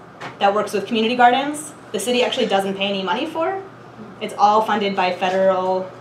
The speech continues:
community development block grants. And so with the economic downturn, those, that funding was threatened.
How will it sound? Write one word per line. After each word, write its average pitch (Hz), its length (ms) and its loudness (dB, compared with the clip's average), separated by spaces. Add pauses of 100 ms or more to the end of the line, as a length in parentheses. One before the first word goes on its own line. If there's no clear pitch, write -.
(120)
community 208 320 0
development 180 400 -2
block 170 180 -2
grants. 247 500 -6 (460)
And 196 100 -6
so 190 300 4
with 180 260 0 (120)
the 175 400 -4 (1200)
economic 185 400 -6
downturn, 175 680 -6 (300)
those, 185 500 0 (140)
that 185 180 4
funding 190 260 -2
was 170 120 -4
threatened. 180 580 0